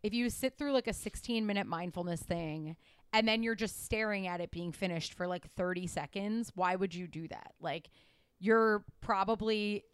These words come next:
doing something else and thinking, "Okay, I gotta go back to the room where my computer is in sixteen or so minutes." You know what I mean? Like, and then people are clicking on it when they get back to the room. So, like, you're not gonna just sit and stare at a screen that's completed for, like, a full minute.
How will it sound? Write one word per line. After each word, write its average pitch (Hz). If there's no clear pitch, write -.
doing 240
something 254
else 190
and 190
thinking, 185
"Okay, 196
I 180
gotta 185
go 190
back 170
to 202
the 190
room 185
where 180
my 175
computer 170
is 160
in 160
sixteen -
or 151
so 160
minutes." 127
You 214
know 233
what 240
I 208
mean? 196
Like, 180
and 220
then 208
people 202
are 185
clicking 202
on 185
it 175
when 175
they 175
get 180
back 175
to -
the 170
room. 175
So, 190
like, 190
you're 214
not 220
gonna 254
just 208
sit -
and 185
stare 180
at 170
a 165
screen 185
that's 170
completed 160
for, 165
like, 160
a 165
full 160
minute. 139